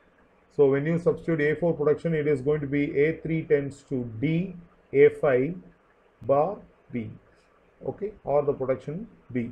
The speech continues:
Now you can see all the productions which are, uh, not in A one, A two, A three. So A one is made clear here, A two is made here, and A three is made here.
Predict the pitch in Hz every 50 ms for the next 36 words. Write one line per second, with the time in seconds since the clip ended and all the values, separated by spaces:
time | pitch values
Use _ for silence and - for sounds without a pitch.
0 | - 151 135 143 147 147 151 151 151 - - - - _ _ - - 143 139 139
1 | 151 143 143 139 135 - 185 180 175 175 170 170 - - - - - _ - -
2 | 139 147 165 175 170 170 143 156 151 151 147 - - 175 185 175 175 143 147 147
3 | - 165 160 160 160 151 151 147 143 143 139 139 143 160 160 156 139 131 139 139
4 | 147 160 165 156 175 180 185 190 175 - - 143 143 156 156 - - 175 180 185
5 | 180 135 139 143 139 147 165 170 165 170 170 151 143 143 143 151 160 160 170 165
6 | 165 165 160 - - - - _ _ _ _ _ _ _ _ - - - - -
7 | 151 131 143 156 160 160 - - - 147 147 156 156 135 156 160 165 180 202 -
8 | - - - _ _ _ - 143 151 160 156 175 165 165 165 165 165 156 160 -
9 | - - - 147 131 139 151 151 147 135 131 151 160 175 180 185 180 - 147 147
10 | 156 160 165 165 - - - - - _ _ _ _ _ _ _ _ _ _ _
11 | _ - - 151 151 123 - 147 160 156 156 160 170 208 - - - - - 131
12 | 135 127 117 120 123 113 113 110